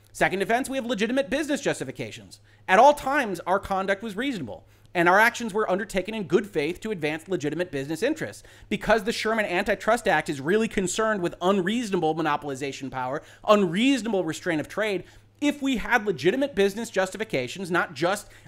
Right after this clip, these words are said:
on an anti-competitive basis, that in and of itself can serve as a defense. We can assert that they didn't have an injury. Plaintiff is neither sustained nor is threatened by any, any injury.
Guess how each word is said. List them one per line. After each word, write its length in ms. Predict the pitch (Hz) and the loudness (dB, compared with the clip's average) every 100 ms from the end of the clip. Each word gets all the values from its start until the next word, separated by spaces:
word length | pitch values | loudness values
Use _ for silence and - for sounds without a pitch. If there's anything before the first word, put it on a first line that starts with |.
| - | 2
on 140 | 196 | 2
an 120 | 185 | 2
anti-competitive 800 | 165 175 180 196 180 180 185 196 | 0 2 2 0 0 -2 -2 -4
basis, 560 | 165 156 - 147 - - _ _ _ _ _ | -4 -4 -4 -6 -8 -14 _ _ _ _ _
that 260 | 127 175 196 202 | 0 2 2 0
in 100 | 202 | 2
and 80 | |
of 120 | 202 180 | 2 0
itself 540 | - 262 269 220 - - - - - | -2 2 4 4 0 -12 -20 -20 -10
can 160 | 262 247 | -6 -6
serve 280 | - 143 143 | -2 -2 -2
as 80 | |
a 40 | 151 | -6
defense. 500 | 165 254 185 - - _ _ _ _ _ _ _ _ - | -4 -2 -2 -6 -16 _ _ _ _ _ _ _ _ -6
We 100 | 175 | -2
can 140 | 190 269 | 0 0
assert 300 | - 240 247 | 2 2 2
that 80 | 254 | 0
they 80 | |
didn't 160 | 247 277 | 0 0
have 160 | 269 277 | 0 0
an 40 | |
injury. 360 | 349 240 135 - - _ _ - | 0 0 -2 -6 -20 _ _ -2
Plaintiff 320 | 185 254 247 | 2 2 0
is 120 | 208 | -2
neither 260 | 220 233 226 | 0 0 -2
sustained 500 | 202 - 160 185 240 | -6 -4 -2 -2 -2
nor 160 | 233 | -4
is 80 | 233 | -4
threatened 400 | - 160 185 202 | -4 -4 -2 0
by 140 | 202 | 2
any, 280 | 214 226 254 | 2 0 -4
any 260 | - 156 233 | -2 0 0
injury. 340 | 311 180 101 | -2 -4 -6